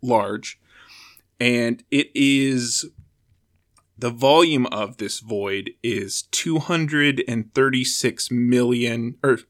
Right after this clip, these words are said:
thousand megaparsecs, which is just, it's about seven hundred and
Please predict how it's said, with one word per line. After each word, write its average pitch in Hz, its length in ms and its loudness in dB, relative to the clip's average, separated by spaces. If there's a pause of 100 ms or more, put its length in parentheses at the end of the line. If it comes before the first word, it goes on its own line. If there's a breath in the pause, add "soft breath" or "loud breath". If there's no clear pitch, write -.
(120)
thousand 127 720 2 (520)
megaparsecs, 117 1400 0 (500 soft breath)
which 120 260 -4
is 120 260 -4 (320)
just, - 320 -2 (760)
it's 131 160 -2
about 127 260 2
seven 165 920 0
hundred 135 540 0
and - 200 -2